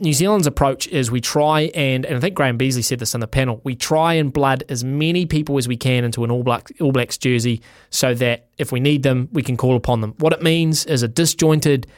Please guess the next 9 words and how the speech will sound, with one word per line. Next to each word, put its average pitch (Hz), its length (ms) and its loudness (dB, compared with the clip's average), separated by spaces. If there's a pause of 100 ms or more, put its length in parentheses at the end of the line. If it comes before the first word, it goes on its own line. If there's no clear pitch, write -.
(220)
team 170 400 0
with 135 220 -4
disjointed 151 460 -2
combinations, 147 960 -2 (360)
um, 123 600 -2
and 131 160 -2
no 135 160 2
fluidity. 131 720 0
Now, 135 400 2